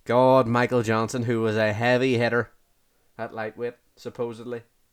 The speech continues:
and then went to featherweight and wasn't a heavy hitter there either. This has been a very M M A dependent episode. I know a lot of my, a lot of my core listeners are gonna be very angry. Uh, but, Faker,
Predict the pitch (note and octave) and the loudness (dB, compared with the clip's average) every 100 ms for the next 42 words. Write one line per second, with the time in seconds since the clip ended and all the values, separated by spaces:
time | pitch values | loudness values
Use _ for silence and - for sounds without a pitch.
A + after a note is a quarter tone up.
0 | _ _ A2+ A2+ A2+ A2+ - - A2 A#2 | _ _ -10 -8 -6 -8 -10 -8 -6 -4
1 | A#2 A2+ A#2 A2 A#2 A2 A2+ A2+ A2+ A2 | -4 -6 -8 -10 -10 -8 -8 -8 -8 -6
2 | A2 G#2+ G#2 A#2 - _ _ _ _ _ | -6 -6 -8 -12 -16 _ _ _ _ _
3 | _ _ _ _ _ _ _ _ _ - | _ _ _ _ _ _ _ _ _ -16
4 | G#3 G#3+ B2 A#2+ B2 A#2+ A#2+ A#2+ A2+ A2 | -2 0 2 2 4 2 0 0 0 0
5 | A2+ G#2+ A2+ A2+ G#2 G#2+ - C#3 B2+ A2+ | 0 0 0 0 -2 -4 -4 -4 -2 -2
6 | B2 B2+ B2 A#2+ A2 A#2 - A2+ B2+ C3+ | 0 2 2 2 0 -6 -4 0 0 0
7 | A#2+ G#2+ B2 A#2+ A2 - B2+ A2+ A2+ A2 | -4 -6 -4 -4 -4 -6 -8 -6 -6 -6
8 | G#2 - _ _ _ _ - G2+ A#2 A#2+ | -8 -14 _ _ _ _ -16 -6 -2 0
9 | A#2 A2 G#2 G2+ G#2 A2+ A#2 _ _ _ | 0 -2 -6 -8 -8 -10 -12 _ _ _
10 | _ - G#2+ G#2+ G#2+ G#2+ G#2+ - _ _ | _ -14 -10 -8 -8 -10 -12 -16 _ _
11 | _ _ _ _ _ _ _ _ _ _ | _ _ _ _ _ _ _ _ _ _
12 | _ _ _ _ _ _ _ _ _ _ | _ _ _ _ _ _ _ _ _ _
13 | - A2+ G#2+ - _ _ _ _ _ _ | -10 -10 -10 -16 _ _ _ _ _ _
14 | _ - - C3+ C3+ C3+ | _ -20 -12 -10 -8 -10